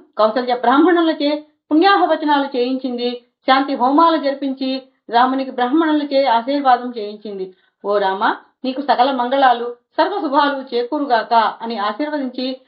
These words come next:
రామునికి అక్షింతలు వేసి గంధం పూసి విసర్యకరణి అనే ఓ ఔషధిని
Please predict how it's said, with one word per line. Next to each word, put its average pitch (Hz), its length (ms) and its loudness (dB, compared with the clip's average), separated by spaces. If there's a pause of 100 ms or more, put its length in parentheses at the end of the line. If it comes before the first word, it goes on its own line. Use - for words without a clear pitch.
(180)
రామునికి 247 480 2
అక్షింతలు 311 400 -2
వేసి 269 500 -2 (300)
గంధం 294 400 2
పూసి 285 480 -2 (280)
విసర్యకరణి 302 960 2
అనే 254 180 -2
ఓ 247 320 0
ఔషధిని 285 520 0